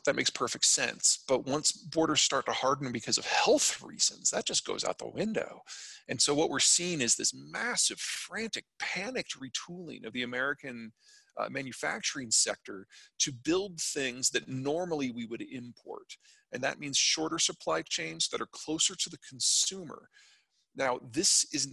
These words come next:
something that is going to long outlast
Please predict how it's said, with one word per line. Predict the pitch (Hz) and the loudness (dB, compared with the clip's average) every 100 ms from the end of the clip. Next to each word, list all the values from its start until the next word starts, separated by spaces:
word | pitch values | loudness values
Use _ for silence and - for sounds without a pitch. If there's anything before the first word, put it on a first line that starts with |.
| 143 | 0
something | - 147 147 143 | 0 2 -6 -8
that | 131 127 | -4 -2
is | 117 | -4
going | 139 127 | -6 -4
to | - 113 _ - 120 | -4 -6 _ -20 -18
long | 120 151 165 156 110 101 50 - _ _ - | -8 -6 -4 -4 -4 -6 -10 -20 _ _ -2
outlast | 131 156 156 - 117 107 123 120 92 - - - - - | 2 4 2 -2 0 2 4 4 2 2 4 4 4 -2